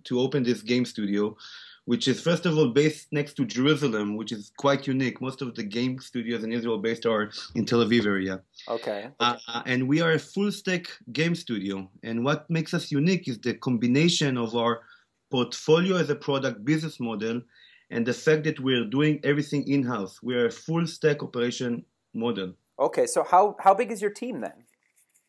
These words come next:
Speaker 1: Uh, we're twelve people, ranging from designers, developers, marketing,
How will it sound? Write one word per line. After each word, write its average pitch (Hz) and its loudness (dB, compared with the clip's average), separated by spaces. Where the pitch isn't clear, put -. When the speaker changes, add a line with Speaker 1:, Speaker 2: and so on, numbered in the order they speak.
Speaker 1:
Uh, 143 2
we're 151 2
twelve 180 0
people, 151 -4
ranging 139 -4
from 131 0
designers, 135 2
developers, 127 -2
marketing, 131 0